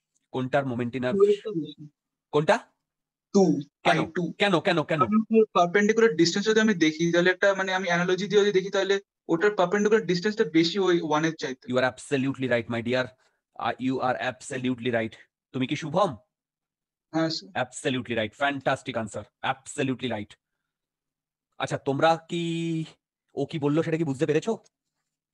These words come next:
Speaker 1: হ্যালো, ও কি বললো তোমরা কি বুঝতে পেরেছো? আচ্ছা, বুঝতে পারোনি, দেখো আমি বলে দিচ্ছি, খুব ভালো বলেছে ও। বলো তো এই দুটোর মধ্যে, এই, এটাকে আমি বলছি এক নাম্বার, এটাকে আমি দু, দু নাম্বার শিট বলছি। এক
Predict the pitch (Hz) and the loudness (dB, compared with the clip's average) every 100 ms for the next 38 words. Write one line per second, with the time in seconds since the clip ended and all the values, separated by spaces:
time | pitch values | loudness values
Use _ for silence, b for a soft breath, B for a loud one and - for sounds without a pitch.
0 | _ _ _ _ _ _ _ _ _ 110 | _ _ _ _ _ _ _ _ _ -4
1 | 123 151 131 131 _ _ _ _ _ 127 | -2 -2 -6 -12 _ _ _ _ _ -6
2 | 131 139 143 156 147 147 147 139 156 165 | -2 0 2 2 0 -2 -4 -2 -2 0
3 | 220 - _ _ _ _ - - 95 113 | -2 -6 _ _ _ _ -12 -10 -8 -6
4 | 117 123 107 101 - 117 120 110 110 107 | -4 -2 -2 -4 -6 -6 -4 -4 -2 -4
5 | 107 - - _ _ _ _ 196 - 139 | -6 -12 -18 _ _ _ _ -4 0 2
6 | 151 123 120 104 - _ _ b b - | 2 0 -4 -10 -16 _ _ b b 0
7 | 185 226 220 - 170 202 185 202 208 202 | 2 4 2 2 0 2 2 2 2 0
8 | 170 175 _ _ _ _ _ _ _ _ | -2 -4 _ _ _ _ _ _ _ _
9 | _ _ _ _ _ - 151 156 151 185 | _ _ _ _ _ 0 0 2 0 0
10 | 196 190 196 202 147 - 175 180 226 - | 2 0 -4 -4 -6 -2 -2 0 -2 -4
11 | _ - 139 160 170 156 123 139 135 131 | _ -6 -2 0 0 -2 -2 0 2 2
12 | 123 143 113 107 - 113 _ _ _ _ | 0 -4 -6 -8 -8 -16 _ _ _ _
13 | - 170 | -2 -2